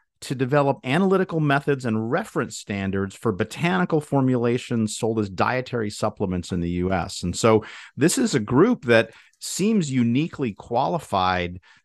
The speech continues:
to do this kind of work. And so, uh, yeah, it's really, it's really s-, quite, quite interesting. A-, and I,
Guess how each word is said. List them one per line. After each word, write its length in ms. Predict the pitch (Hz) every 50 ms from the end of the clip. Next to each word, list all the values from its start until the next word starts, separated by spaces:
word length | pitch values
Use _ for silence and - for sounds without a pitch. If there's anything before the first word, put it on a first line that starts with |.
| _ _ _ _
to 160 | - - 135
do 380 | 113 95 87 90 123 180 220 214
this 180 | 160 135 120 -
kind 260 | - 135 127 117 107
of 120 | 98 92
work. 460 | 104 143 196 120 - - - _ - - - _ -
And 180 | 110 113 113 107
so, 680 | - - - 127 113 107 107 107 107 107 104 104 - -
uh, 300 | - 110 110 110 113 113 113
yeah, 200 | 147 202 208 147
it's 280 | 98 104 - - -
really, 400 | 131 151 175 196 185 151 123 107 - - - _ _ -
it's 240 | - 110 - - 135
really 260 | 170 208 175 113 - _ -
s-, 220 | - - - - - _ -
quite, 340 | - - - 180 214 175 - _ _ - 110 - _ -
quite 360 | - - 135 165 202 175 107
interesting. 640 | 110 165 - - 92 - - - 82 80 80 82 -
A-, 160 | - 120 - -
and 180 | - 147 151 147
I, 180 | 147 151 147